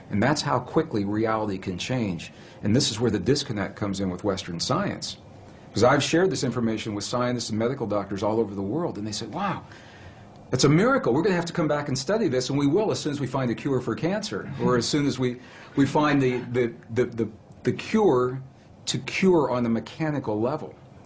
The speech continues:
what they see as a mechanical process. And what we now know is, is our physical body is the outpicturing, uh,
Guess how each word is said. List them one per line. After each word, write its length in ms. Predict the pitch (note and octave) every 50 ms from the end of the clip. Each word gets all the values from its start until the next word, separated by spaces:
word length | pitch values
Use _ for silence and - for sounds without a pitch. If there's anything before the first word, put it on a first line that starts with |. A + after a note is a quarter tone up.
| - -
what 180 | G#2+ A2+ G#2+ A#2
they 80 | A#2
see 180 | A2+ - - B2
as 120 | A2 G#2+
a 20 | G2+
mechanical 540 | G2+ G2 - - B2+ A#2+ A#2 - - F2+
process. 640 | E2+ - - B2 B2 C3 C3 - - F2+ - - -
And 100 | G2+ G2+
what 140 | G#2+ A2+ G#2+
we 100 | G#2+ G#2+
now 240 | G#2 G#2+ A2 G#2 G2+
know 320 | G2+ A#2 C3+ C3+ A2 G2+
is, 260 | G2 F#2+ G2 - - - - - - - - - -
is 140 | G#2+ F#2+ A2+
our 140 | G#2+ G#2 G2+
physical 480 | - - - D#3+ C#3 B2 G2+ - A2
body 520 | F#2 F2+ G#2+ B2+ C#3+ D3+ A2+ F#2 F2+ - - - - - - - - - - -
is 180 | A2+ A2 -
the 140 | - G#2+ G2
outpicturing, 880 | A2+ A#2+ B2 D3 - - - A2+ - - - - F2+ E2+ D#2+ D#2 D2+ - - - - - - - - - - - - - - - -
uh, 380 | G2 F#2+ F#2+ F#2+ F#2+ F#2+ G2